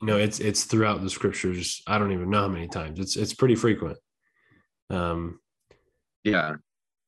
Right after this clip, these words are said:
Speaker 1: and so just, it's just a matter of, you know, determining, you know, what, what do I want to see? You know?
Speaker 2: Absolutely.
Speaker 1: <clears throat> That's,
Speaker 2: Well,
Speaker 1: that's
Speaker 2: and, <laughs> and the, like,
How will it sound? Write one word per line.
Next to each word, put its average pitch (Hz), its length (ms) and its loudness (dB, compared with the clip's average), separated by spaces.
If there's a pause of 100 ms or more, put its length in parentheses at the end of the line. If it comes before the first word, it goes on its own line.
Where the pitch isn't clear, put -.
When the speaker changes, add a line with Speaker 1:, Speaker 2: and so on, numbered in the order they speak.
(640)
Speaker 1:
and 101 160 0
so 101 120 2
just, 117 300 2
it's 110 160 0
just 120 220 2
a 104 40 4
matter 101 360 2
of, 87 260 -2 (920)
you 101 80 0
know, 92 140 0
determining, 95 720 2 (180)
you 95 80 0
know, 95 100 2
what, 104 300 4
what 113 120 4
do 120 100 6
I 104 80 4
want 101 360 0
to 101 80 -4
see? 82 380 -4 (1000)
You 92 80 0
know? 95 120 4
Speaker 2:
Absolutely. 92 640 0 (360)
Speaker 1:
<clears throat> - 0 -
That's, 120 560 0
Speaker 2:
Well, 131 140 8
Speaker 1:
that's 120 140 8
Speaker 2:
and, 113 120 8 (960)
<laughs> - 720 -4
and 120 220 2
the, 113 160 6
like, 101 260 2